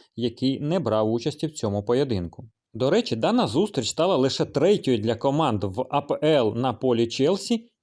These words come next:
і всі три якимось чином виграє Брентфорд. Більше того, за ці три зустрічі Челсі забив лише один гол, програвши два останні поєдинки з рахунком нуль два. Якби це був якийсь інший чемпіонат, можна було б запідозрити в це протистояння в нечесності, але оскільки це А П Л,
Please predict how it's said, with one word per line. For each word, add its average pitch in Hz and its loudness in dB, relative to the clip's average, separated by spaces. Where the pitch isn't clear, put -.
і 208 2
всі 151 2
три 113 0
якимось 131 -2
чином 131 -2
виграє 123 0
Брентфорд. 196 -2
Більше 139 0
того, 160 2
за 131 0
ці 139 0
три 135 2
зустрічі 127 -2
Челсі 120 -2
забив 127 0
лише 113 0
один 123 0
гол, 104 0
програвши 120 0
два 113 2
останні 110 0
поєдинки 107 0
з 120 -2
рахунком 127 0
нуль 151 2
два. 185 -2
Якби 143 2
це 196 0
був 165 4
якийсь 156 2
інший 151 2
чемпіонат, 147 0
можна 131 2
було 120 2
б 110 -4
запідозрити 117 2
в 104 -6
це 131 2
протистояння 110 0
в 98 -4
нечесності, 151 0
але 107 2
оскільки 131 -2
це - -6
А 113 0
П 104 0
Л, 135 0